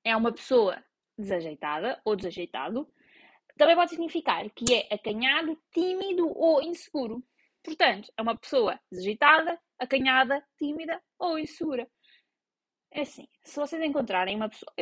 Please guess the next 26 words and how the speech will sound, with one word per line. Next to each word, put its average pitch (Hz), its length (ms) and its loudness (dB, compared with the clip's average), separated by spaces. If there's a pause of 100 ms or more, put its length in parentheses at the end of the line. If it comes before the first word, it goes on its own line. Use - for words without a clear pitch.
mas 311 140 -2
eu, - 60 0 (100)
<laughs> - 100 -12
eu, 302 500 -2
assim, 254 280 -4 (120)
eu 440 140 8
sou 240 540 2
gauche. 349 560 4 (480)
Eu 415 80 4
sou 403 140 4
completamente 359 520 4
gauche. 262 560 0
Esta - 200 -4
palavra 233 260 -2
serve, 226 500 -4 (300)
agora 269 240 0
que 262 80 -2
eu 269 40 -4
estou-me 254 220 -8
a 269 40 -6
perceber - 340 -10
que - 60 -20
isto - 80 -20
serve 202 180 -4 (140)
perfeitamente 208 600 -8
para, 247 200 -4